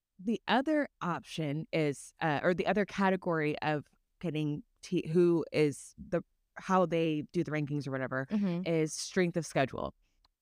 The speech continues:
Speaker 1: Right
Speaker 2: Right.
Speaker 1: now, Alabama does beat Texas in strength of schedule.
Speaker 2: Okay.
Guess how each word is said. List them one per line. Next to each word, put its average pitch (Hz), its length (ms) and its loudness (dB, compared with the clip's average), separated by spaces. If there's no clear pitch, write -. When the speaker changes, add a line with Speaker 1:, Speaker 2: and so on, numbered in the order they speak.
Speaker 1:
Right 180 280 6
Speaker 2:
Right. 185 60 2
Speaker 1:
now, 185 880 2
Alabama 175 520 4
does 160 260 -2
beat 185 520 -4
Texas - 500 -8
in 143 160 -4
strength 135 320 -8
of 123 80 -8
schedule. - 540 -12
Speaker 2:
Okay. 151 400 -6